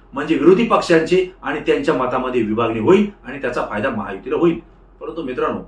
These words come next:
जरांगे पाटील आहेत ते, म्हणूनच मी वाक्य वापरले, "वारे पठ्ठे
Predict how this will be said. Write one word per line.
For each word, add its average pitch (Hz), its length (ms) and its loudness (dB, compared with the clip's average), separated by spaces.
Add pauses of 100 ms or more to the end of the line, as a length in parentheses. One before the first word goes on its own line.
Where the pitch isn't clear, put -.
(460)
जरांगे 180 320 2
पाटील 120 320 0
आहेत 95 180 -6
ते, - 120 -18 (420)
म्हणूनच 156 320 -4
मी 190 80 -2
वाक्य 160 300 2
वापरले, 110 460 0 (380)
"वारे 147 320 4
पठ्ठे - 360 -2